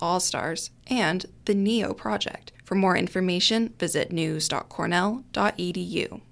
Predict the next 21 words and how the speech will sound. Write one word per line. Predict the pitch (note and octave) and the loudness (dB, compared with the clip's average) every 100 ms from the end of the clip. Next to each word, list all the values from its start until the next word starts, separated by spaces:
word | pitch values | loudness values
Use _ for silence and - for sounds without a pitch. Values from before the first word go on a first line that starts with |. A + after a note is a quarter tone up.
| - - | -18 -4
According | G#3 - G3+ F3+ | -4 0 0 0
to | - - | -2 -4
N | D3 E3+ | -2 -2
B | D#3 | -4
C, | - G#3 G3+ G#3 - | -2 0 0 -2 -4
a | G#3 G#3 | 0 4
New | G3+ A3 | 4 6
York | B3+ C#4 - | 4 2 0
State | - G3+ - | -4 -4 -4
trooper | - G#3+ A3 - G#3 A3+ | -2 0 0 -2 -2 -6
near | F#3+ E3 | -6 -4
Binghamton | E3 F#3 G3 - E3 E3 A3+ - - - | 0 0 0 -4 -4 -4 -4 -8 -20 -14
crawled | - G#3+ G#3+ | 2 2 2
fifteen | - - C#4 D#4 - B3+ A#3+ A#3+ | -2 4 4 4 0 4 6 4
feet | A#3+ A#3 A3+ - | 2 0 0 -2
to | D#3+ | -4
rescue | D#3+ E3+ - G3 G3 | -4 -2 -2 -2 -2
a | G3 F#3 | -4 -4
senior | - G3 G3 A3+ A#3+ | -4 -2 0 2 0
golden | A#3+ E3+ - E3 | -2 -4 -2 -4
retriever | E3 - G#3 A#3 - - | -2 -2 0 -2 -2 -6